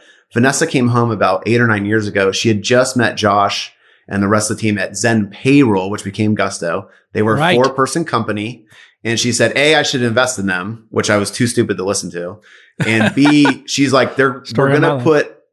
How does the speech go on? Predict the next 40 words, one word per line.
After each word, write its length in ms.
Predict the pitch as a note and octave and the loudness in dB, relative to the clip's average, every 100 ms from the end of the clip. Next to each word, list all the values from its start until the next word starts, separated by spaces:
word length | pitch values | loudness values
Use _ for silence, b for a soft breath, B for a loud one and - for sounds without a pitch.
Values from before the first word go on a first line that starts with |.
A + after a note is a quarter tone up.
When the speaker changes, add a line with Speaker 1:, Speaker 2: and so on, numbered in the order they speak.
| - | -12
Speaker 1:
payroll 460 | C3 C3+ C#3+ C#3 | -2 0 2 0
in 120 | B2 | 0
the 80 | B2+ | -2
cloud 400 | A#2+ - B2+ C3 A2 | -4 -6 -2 -2 -2
and 120 | G#2+ | -8
automate 460 | B2+ C#3+ B2 F#2+ D#2 | -8 -2 -2 -4 -10
it." 180 | A1+ - | -14 -6
And 220 | A#2+ B2 | -4 0
it 40 | C#3+ | 0
was 360 | D#3 C#3 - B B B | 2 0 -4 B B B
such 300 | - - D#3+ | -8 -4 0
a 60 | F#3 | 0
game 320 | B2+ B2 C3 | 0 -2 0
changer 400 | C3+ B2+ B2 B2 | -2 -2 -2 -2
for 240 | A2+ G#2 F#2 | -4 -4 -4
her, 240 | G2+ A#2 | -2 -2
because 480 | C3 A#2+ B2+ A#2 - b b | -2 -4 -4 -4 -8 b b
instead 260 | - A#2+ F3+ | -4 -2 0
of 100 | E3+ | 0
charging 480 | - C#3 C#3 D3 C#3+ | -2 2 2 2 0
all 120 | B2+ | 0
her 240 | B2+ A#2+ A#2 | 0 -2 -2
clients 440 | - A2+ A#2+ A#2 | -2 2 2 2
an 60 | A#2 | -2
hour 340 | G2+ A2+ A#2 A#2 | -2 2 4 2
to 100 | G2+ | 0
run 340 | F#2 G#2+ A2 | -2 -2 -2
payroll, 520 | G#2 G2 G2+ A#2 C#3 B B B | -2 0 2 0 -2 B B B
it 60 | A2 | 0
was 160 | A2+ G2+ | 2 4
now 300 | A2 A2+ A2 | 4 4 4
being 220 | A2+ G2+ | 4 2
done 240 | G2+ G2 | 2 -2
automatically. 720 | - F#2 E2+ E2 C2 B1+ C#2 | 0 -2 -2 -6 -6 -4 -6
Huge 400 | C#2+ - C3+ C3 | -4 2 4 4
game 200 | A2 G2+ | 2 0
changer. 440 | G2 F2+ F2 F#2 - b b b _ | 0 -6 -6 -10 -12 b b b _
Now, 260 | - A#2+ A#2+ | -2 2 2
Rippling, 720 | B2 C3+ C3 B2+ B2+ B2 - | 2 2 0 2 2 0 -2
TriNet, 720 | - A#2 A#2+ A#2 A2+ A2 - | -4 0 2 2 2 -2 -6